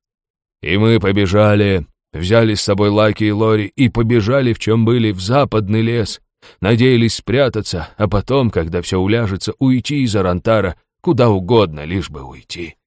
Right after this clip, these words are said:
Не получилось? Нет, Дэйн. Мы поняли, что нас догонят.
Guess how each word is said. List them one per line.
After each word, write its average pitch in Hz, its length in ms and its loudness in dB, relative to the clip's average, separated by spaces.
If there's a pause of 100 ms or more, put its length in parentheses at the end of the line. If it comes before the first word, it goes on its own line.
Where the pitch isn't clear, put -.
(920)
Не 71 100 -14
получилось? 104 600 -6 (800)
Нет, 92 360 -4
Дэйн. - 320 -18 (600)
Мы 87 180 -4
поняли, 98 520 0
что 85 220 -6
нас 90 260 -2
догонят. 82 680 -4